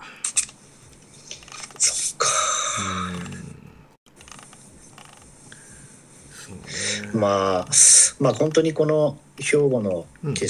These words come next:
Speaker 1: 勝だったりとか、
Speaker 2: うん。うん。
Speaker 1: あとその福岡決戦とか見て思ったのは、
Speaker 2: うん。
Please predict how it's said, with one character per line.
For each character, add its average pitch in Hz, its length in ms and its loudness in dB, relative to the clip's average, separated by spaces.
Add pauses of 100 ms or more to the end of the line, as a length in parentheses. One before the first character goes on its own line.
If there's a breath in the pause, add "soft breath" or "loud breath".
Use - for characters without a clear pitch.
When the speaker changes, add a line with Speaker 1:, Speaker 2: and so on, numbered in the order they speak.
(180)
Speaker 1:
勝 104 80 2
だ 107 100 2
っ 107 100 -6
た 104 120 2
り 95 120 -4
と 90 120 -2
か、 92 300 -2
Speaker 2:
う - 20 -8
ん。 151 100 -2
う 131 40 0
ん。 123 60 2
Speaker 1:
あ 131 60 4
と 107 140 0
そ 104 160 0
の 90 300 -2
福 - 220 0
岡 113 200 0
決 120 200 -2
戦 92 200 0
と - 80 -6
か - 100 -10
見 110 160 -6
て 107 80 4
思 98 200 0
っ - 20 -8
た - 180 -8
の 82 100 -10
は、 78 280 -16
Speaker 2:
う 147 40 -4
ん。 - 20 0